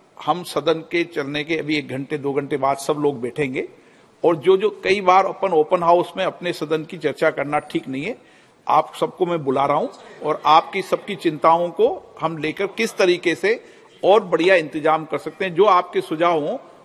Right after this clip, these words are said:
उन सुझावों को माना जाएगा। ठीक, हाँ, हाँ, मैं बुलाऊंगा सबको, आपके सुझावों को मानेंगे, सबके सुझाव मानेंगे और सबके सुझाव पर अमल भी करेंगे,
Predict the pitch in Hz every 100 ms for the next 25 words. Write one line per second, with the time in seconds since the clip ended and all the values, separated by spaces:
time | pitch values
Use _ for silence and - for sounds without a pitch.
0 | _ 185 190 160 156 170 196 294 185 139
1 | 123 127 - - - - - - - -
2 | 202 - - - - - - - - -
3 | - - - - 196 254 302 247 226 185
4 | 190 247 311 - 226 269 262 214 214 233
5 | 226 214 233 233 175 165 147 143 147 147
6 | - - _ _ _ _ _ _ _ -
7 | _ _ _ - - - 214 220 - 240
8 | 247 233 - 196 180 208 226 196 196 208
9 | 220 247 254 - - - - 190 - 214
10 | 208 262 247 202 185 190 208 208 - 240
11 | 240 170 185 202 190 175 127 107 101